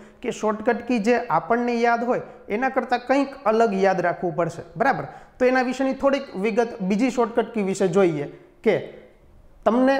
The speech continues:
હું એવું કહું કે કોપી કરવું હોય તો શોર્ટકટ કી યુઝ થાય control C. બરાબર? પણ એના પેરેલલ બીજી શોર્ટકટ કી પણ યાદ રાખીએ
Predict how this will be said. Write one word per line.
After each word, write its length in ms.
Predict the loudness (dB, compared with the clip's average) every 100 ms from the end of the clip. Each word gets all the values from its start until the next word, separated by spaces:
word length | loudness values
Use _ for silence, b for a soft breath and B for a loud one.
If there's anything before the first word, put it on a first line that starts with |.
| 0
હું 180 | 2 4
એવું 140 | 2
કહું 200 | 2 0 0
કે 80 | -4 -2
કોપી 340 | -2 0 -2
કરવું 400 | 0 2 2 2
હોય 220 | 2 0 -6
તો 140 | -4 -2
શોર્ટકટ 480 | -2 0 0 0 -4
કી 140 | -2 2
યુઝ 260 | 0 0
થાય 260 | 0 0 -2 -8 -20 -20 -14 -2
control 540 | 0 2 2 2 2 -4 -16 -20
C. 260 | -8 0 0 0 -6
બરાબર? 340 | 0 2 2 -6 -12 -10
પણ 220 | 0 0 2
એના 220 | 0 0 0
પેરેલલ 320 | 2 4 2 0 -2
બીજી 240 | -2 -2
શોર્ટકટ 440 | 0 -2 0 -2 0
કી 100 | -2
પણ 220 | 0 2
યાદ 160 | 2
રાખીએ 400 | 2 -2 -2 -8